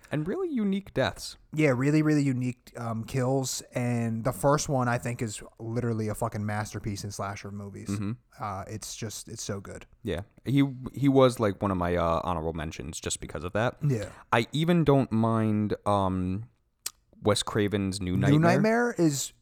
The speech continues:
Speaker 1: The
Speaker 2: is campy, but fun.
Speaker 1: It, I mean, it revived Freddy Krueger in a sense because, like, he became so, like,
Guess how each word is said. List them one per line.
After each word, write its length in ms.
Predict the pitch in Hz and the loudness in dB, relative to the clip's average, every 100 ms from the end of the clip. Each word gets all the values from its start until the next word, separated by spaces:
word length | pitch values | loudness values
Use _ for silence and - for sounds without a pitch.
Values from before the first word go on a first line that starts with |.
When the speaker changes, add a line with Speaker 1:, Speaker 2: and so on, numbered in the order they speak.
| 135 | 6
Speaker 1:
The 80 | |
Speaker 2:
is 240 | 165 135 - - | 6 6 -6 -10
campy, 500 | - 147 139 160 175 147 | -4 0 0 2 0 0
but 180 | 131 | -4
fun. 340 | - 120 110 139 - _ _ | -2 -2 -2 -4 -8 _ _
Speaker 1:
It, 380 | 156 143 - - | 6 6 0 0
I 60 | 156 | 4
mean, 140 | 185 | 6
it 120 | 202 | 6
revived 600 | 170 185 165 180 131 101 113 - _ _ | 6 8 8 8 6 2 -6 -12 _ _
Freddy 260 | - 113 98 | 2 2 4
Krueger 440 | - 107 95 90 | 2 2 4 4
in 60 | 90 | 4
a 100 | 90 | 0
sense 300 | 104 90 - | 0 -2 -2
because, 280 | 113 107 | -2 0
like, 200 | 107 98 - - - - _ | 0 0 -4 -20 -20 -20 _
he 220 | - - 131 | -12 -4 0
became 680 | 131 - - 127 135 139 | 0 0 0 2 4 2
so, 400 | 135 - - 120 120 | 0 -2 4 6 6
like, 480 | 117 95 87 - | 4 2 0 -4